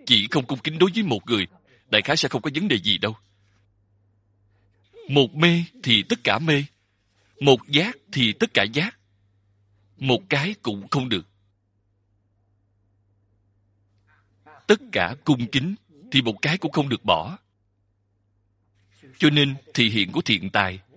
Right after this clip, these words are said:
trên đạo Bồ Đề, học trò chỉ có một mình ta. Ngoài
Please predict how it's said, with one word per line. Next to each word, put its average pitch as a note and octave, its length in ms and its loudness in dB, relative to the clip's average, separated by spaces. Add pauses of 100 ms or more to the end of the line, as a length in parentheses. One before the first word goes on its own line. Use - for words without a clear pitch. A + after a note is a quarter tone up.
(160)
trên D#3+ 180 6
đạo G#2 140 0
Bồ A2 180 -2
Đề, G2+ 260 4 (540)
học B2 240 -2 (120)
trò G#2 340 4 (320)
chỉ G#2 240 2
có - 140 0
một A#2 240 -2
mình F#2+ 280 -2
ta. A#2+ 220 -4 (1800)
Ngoài G#2 420 4